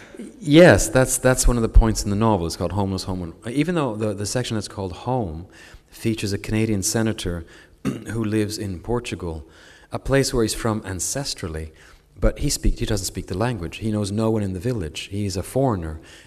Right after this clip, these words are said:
and yet that section is called Home <clears throat> because he does achieve a sense of peace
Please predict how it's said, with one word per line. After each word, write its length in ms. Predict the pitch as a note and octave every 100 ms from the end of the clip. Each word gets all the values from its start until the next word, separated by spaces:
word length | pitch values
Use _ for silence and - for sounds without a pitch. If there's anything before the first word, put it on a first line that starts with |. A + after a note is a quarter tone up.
| -
and 140 | A2
yet 180 | A2+ G#2+
that 240 | A2+ A2
section 400 | - A2 G2+ -
is 80 | F#2+
called 320 | - F#2+ F2+
Home 480 | E2+ - B2+ G#2+ F2 - - - -
<clears throat> 300 | E3 C3+ A#2
because 460 | B2 - C#3+ C#3
he 100 | -
does 300 | A#2 A#2+ A#2+
achieve 580 | A2 G2+ - A#2+ A2+ G#2 -
a 40 |
sense 460 | - - G#2+ G2 -
of 200 | F2 -
peace 460 | - A2 G2 -